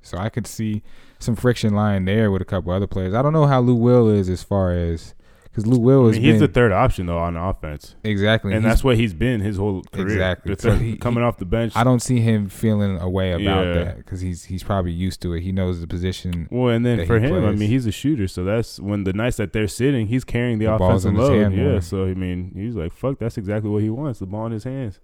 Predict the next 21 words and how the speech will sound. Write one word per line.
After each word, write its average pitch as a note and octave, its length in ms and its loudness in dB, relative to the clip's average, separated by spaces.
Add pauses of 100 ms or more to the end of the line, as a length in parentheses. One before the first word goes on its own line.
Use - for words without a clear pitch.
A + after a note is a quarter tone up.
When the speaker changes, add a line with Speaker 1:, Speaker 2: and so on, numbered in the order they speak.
(200)
Speaker 1:
Lou A2 260 0
Willville. G#2+ 920 2 (120)
I G2+ 80 -8
always G2+ 320 -6
like E2+ 180 -6
Lou E2+ 160 -6
Will. E2+ 140 -2
Speaker 2:
But, G#2 180 6
um, F#2+ 440 2 (340)
the G#2 140 2
Lakers B2+ 440 2
signed C3+ 260 2
Dion B2 280 2
Waiters, C3+ 300 2
though. G#2+ 120 2
Speaker 1:
They E2+ 140 0
did. E2 360 -2
Speaker 2:
I A2+ 120 2
like C3 260 0
that A#2 180 -2
pickup. G#2+ 420 -2